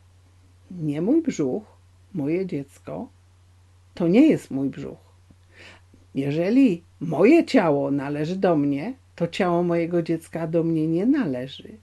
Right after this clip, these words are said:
I w tym momencie nie moje ciało i nie mój wybór. Ono należy do tego małego człowieka,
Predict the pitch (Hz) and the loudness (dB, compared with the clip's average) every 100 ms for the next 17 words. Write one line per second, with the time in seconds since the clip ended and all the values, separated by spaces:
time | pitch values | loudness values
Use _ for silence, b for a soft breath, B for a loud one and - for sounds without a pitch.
0 | _ _ 196 - 214 196 185 175 165 156 | _ _ -8 -2 0 2 2 2 0 -2
1 | - 156 151 - - 147 180 247 330 277 | -2 -4 -4 -8 -8 -4 0 4 6 4
2 | 190 - 131 127 147 208 b b _ 247 | 2 -2 -6 -4 -4 -6 b b _ 8
3 | 269 247 190 143 135 131 135 - - 240 | 12 12 12 6 4 0 -4 -6 4 6
4 | 370 190 151 - _ _ _ _ _ _ | 8 8 6 2 _ _ _ _ _ _
5 | _ _ _ _ - 175 165 151 139 139 | _ _ _ _ -2 0 2 0 -4 -6
6 | 147 143 143 - - 170 160 180 175 165 | -8 -10 -12 -12 -4 -4 -2 -2 0 2
7 | 160 160 165 165 165 156 143 - 147 | 2 0 -2 -4 -6 -4 -4 -6 -12